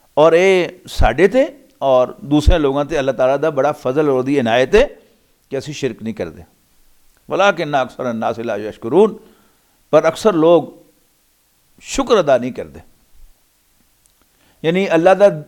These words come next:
ਅੱਲਾਹ ਨੇ ਉਹਨਾਂ ਨੂੰ ਪੈਦਾ ਕੀਤਾ, ਅੱਲਾਹ ਦਾ ਦਿੱਤਾ ਹੀ ਖਾਂਦੇ ਨੇ, ਸਭ ਕੁਛ ਅੱਲਾਹ ਤਾਲਾ ਦਿੱਤਾ ਹੀ ਹੈ। ਮੈਂ ਤੁਹਾਡੇ ਸਾਹਮਣੇ ਬੋਲ ਰਿਹਾ, ਇਹ ਕੀ ਹੈ? ਅੱਲਾਹ ਦੀ ਦਿੱਤੀ ਤਾਕਤ ਹੈ।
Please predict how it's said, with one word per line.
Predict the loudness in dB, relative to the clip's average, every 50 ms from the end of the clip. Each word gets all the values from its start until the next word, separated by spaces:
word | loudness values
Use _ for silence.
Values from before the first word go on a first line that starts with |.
| _ _ _ _ -8 -2
ਅੱਲਾਹ | 0 2 4 4
ਨੇ | 2 2 0 0
ਉਹਨਾਂ | 0 0
ਨੂੰ | 0 0
ਪੈਦਾ | 0 0 2 2 2 0
ਕੀਤਾ, | 0 -2 -4 0 2 4 4 4 2
ਅੱਲਾਹ | 2 4 4 4
ਦਾ | 4 4
ਦਿੱਤਾ | 2 2 0 2 4 2
ਹੀ | 2
ਖਾਂਦੇ | 2 0 -2 -4 -2 -2 -2 -4
ਨੇ, | -4 -6 -12 _ _ _ -20 -20 _ _ _ _ _ _ _
ਸਭ | -4 -2 -2 0 0
ਕੁਛ | 0 0 0
ਅੱਲਾਹ | 0 0 0 0
ਤਾਲਾ | 2 4 4 4
ਦਿੱਤਾ | 4 2 0 0 0
ਹੀ | -2 -2 -2 -6
ਹੈ। | -8 -12 -16 _ _ _ _ _ _ _ _ _ _ _ _ -2
ਮੈਂ | 0 0 2
ਤੁਹਾਡੇ | 2 2 2 2 0
ਸਾਹਮਣੇ | 0 -2 -4 -4 -4
ਬੋਲ | -4 -2 2 2 2 4 4
ਰਿਹਾ, | 4 4 2 2 -2 -10 _ -2
ਇਹ | -2 -2
ਕੀ | -2 -2 -2 -2 0 0
ਹੈ? | 0 0
ਅੱਲਾਹ | 2 2 4 4
ਦੀ | 4 2
ਦਿੱਤੀ | 0 -2 -4 -6 -6 -8 -8
ਤਾਕਤ | -6 -6 -8 -8 -8 -12 -18 -20
ਹੈ। | -20